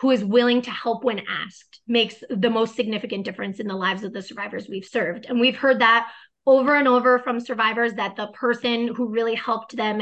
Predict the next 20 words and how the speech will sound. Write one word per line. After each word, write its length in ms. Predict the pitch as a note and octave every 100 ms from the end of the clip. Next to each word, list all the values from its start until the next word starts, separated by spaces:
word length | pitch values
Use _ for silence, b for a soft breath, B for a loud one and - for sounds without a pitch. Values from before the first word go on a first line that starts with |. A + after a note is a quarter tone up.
| -
exit 300 | A3 G#3 G3
their 120 | A3
trafficking 460 | - G#3 - A3+ A#3+
situation 600 | B3 G#3+ A#3+ A#3+ B3+ A#3+
oftentimes 760 | G#3 G#3+ A#3+ G#3+ A3+ G#3+ G#3
wasn't 560 | G#3+ A3 G#3+ A3+ G#3+ -
someone 240 | A#3+ A#3
you'd 140 | A3 A3
expect, 360 | A3 G3+ -
like 160 | G#3+ F3+
a 60 |
law 240 | G3 A#3 B3+
enforcement 460 | A#3+ A#3+ A#3 A3
or 80 | G#3+
in 80 | G3
a 40 |
hospital. 480 | F#3+ A3 G#3+ A#3 A3+ A3 B
It 140 | - A#3+
might 280 | A3+ A3+ -
be 440 | B3+ A#3 A3+